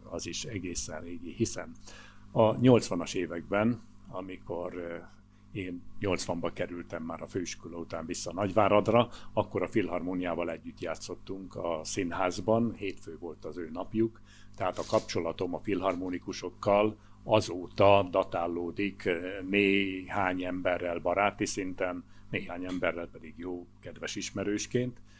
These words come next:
És, ö, hogy hogy kerültem a Filharmóniába, hát a bemutatkozás, ö, ö, égisze alatt azt el kell mondanom, hogy természetesen az előző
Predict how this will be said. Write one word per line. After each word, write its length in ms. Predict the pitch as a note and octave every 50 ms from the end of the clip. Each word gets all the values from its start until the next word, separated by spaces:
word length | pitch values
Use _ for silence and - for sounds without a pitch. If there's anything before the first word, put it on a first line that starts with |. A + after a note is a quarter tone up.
| - - - - - - - - - - -
És, 540 | - E3+ C#3 C#3 C#3+ C3+ B2+ - - - -
ö, 300 | C#3+ C#3 C3+ C3+ C3 B2+ A#2+
hogy 180 | B2+ A#2+ -
hogy 160 | - D3 D#3
kerültem 480 | - - F#3+ D3 C3 A#2+ A#2 - A#2 G#2+
a 60 | G2+
Filharmóniába, 960 | - - D3 D3 B2+ C3 B2+ A2+ A#2 A#2 A2 A2 A#2+ A#2+ G#2+ G#2 G2 G#2+ G#2+
hát 280 | G#2 G2+ G2+ G2+ G2 -
a 380 | G#2 G2+ G2 F#2+ F#2+ F#2+ F2+ F2+
bemutatkozás, 1120 | F#2 A#2 A#2 A2 G2+ - - F#2 - - - G2+ F2+ - F#2+ F2+ F2 F2 - - - -
ö, 520 | G2+ F2+ F2 F2 F2+ F2+ F2 F2+ F2 E2+ E2+ E2 F2 F#2 - - - - - - - - - -
ö, 120 | - G2+ - E2+ - - - - - - - -
égisze 460 | - B2 A#2+ A2+ - G#2+ - - A2
alatt 440 | F#2 F2 F#2+ G2+ G2+ G#2+ A2 - -
azt 220 | F2+ F2 - -
el 160 | F#2 F2+ F2 -
kell 180 | - F#2 F2+
mondanom, 540 | F2+ F#2 F#2 F#2 F#2 F#2+ F#2+ G2+ G#2 G#2+ G2+
hogy 200 | F2 F#2+ F#2+ F2
természetesen 1000 | - - A2 A2+ F#2 E2+ F2 E2+ - G2+ F#2 - F#2 - - F#2 F2 F2 F2 E2+
az 260 | F2 F2 E2+ D#2+ -
előző 840 | - D#3+ B2 A2+ G2 F#2 F2+ F2 - - F#2+ F#2+ G2 G#2+ A2 G#2+ -